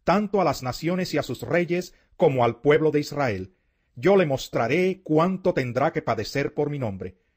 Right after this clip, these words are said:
Ananías se fue, y cuando llegó a la casa, le impuso las manos a Saulo y le dijo: "Hermano Saulo, el Señor Jesús, que se te apareció en el camino, me ha enviado para que recobres la vista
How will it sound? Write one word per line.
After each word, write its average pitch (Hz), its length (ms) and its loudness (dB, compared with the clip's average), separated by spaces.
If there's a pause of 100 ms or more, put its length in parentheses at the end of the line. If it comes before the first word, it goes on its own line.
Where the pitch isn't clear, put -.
(320)
Ananías 208 400 0
se 117 120 -4
fue, 202 400 -2 (260)
y 175 100 -6
cuando 156 360 -2
llegó 131 240 0
a - 20 2
la - 140 0
casa, 113 400 -8 (180)
le 147 140 2
impuso 135 440 -4
las 123 200 -2
manos 165 260 -8
a 113 60 -6
Saulo 165 400 -2
y 165 40 -4
le 156 80 0
dijo: 107 360 -10 (400)
"Hermano 185 320 -2
Saulo, 104 460 -6 (300)
el 170 140 2
Señor 160 380 -2
Jesús, - 560 -6 (300)
que 185 100 0
se 180 140 0
te 160 100 -2
apareció 147 480 0
en 226 60 -4
el - 120 -2
camino, 123 460 -6 (240)
me 127 180 -4
ha 208 140 0
enviado 185 500 -2
para 123 180 -4
que 120 100 -4
recobres 170 500 -2
la 196 80 -2
vista 120 460 -6